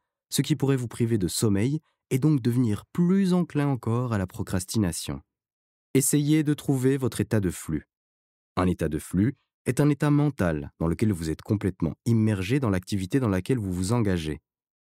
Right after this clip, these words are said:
Cet état, que l'on appelle familièrement être dans la zone, est un état d'esprit optimal en termes de productivité, car il permet de se concentrer sur son travail et d'en profiter, ce qui réduit considérablement les risques de procrastination.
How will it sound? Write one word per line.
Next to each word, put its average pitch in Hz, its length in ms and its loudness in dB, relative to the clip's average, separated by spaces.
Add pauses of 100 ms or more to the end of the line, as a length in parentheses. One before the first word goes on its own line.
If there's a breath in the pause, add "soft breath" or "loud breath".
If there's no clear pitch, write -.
(260)
Cet - 220 -6
état, 98 320 0
que - 120 -4
l'on 82 160 0
appelle 78 280 -2
familièrement 85 760 0
être - 220 -12
dans 73 120 -4
la 80 120 0
zone, 131 340 2 (420)
est 151 160 0
un 165 80 4
état 160 200 0
d'esprit 165 400 0 (100)
optimal 156 640 0
en 131 80 0
termes 113 300 0
de 82 100 0
productivité, 95 800 -4 (500)
car 87 140 0
il 85 120 0
permet 85 240 0
de 85 80 -2
se - 140 -4
concentrer 92 540 -2
sur - 180 -6
son 73 140 -4
travail 110 460 0 (320)
et 165 80 4
d'en 139 120 4
profiter, 104 560 -2 (280)
ce - 120 -4
qui 87 160 -4
réduit 78 340 -2
considérablement 110 800 2
les 123 140 0
risques 107 280 0
de 87 80 0
procrastination. 110 920 -2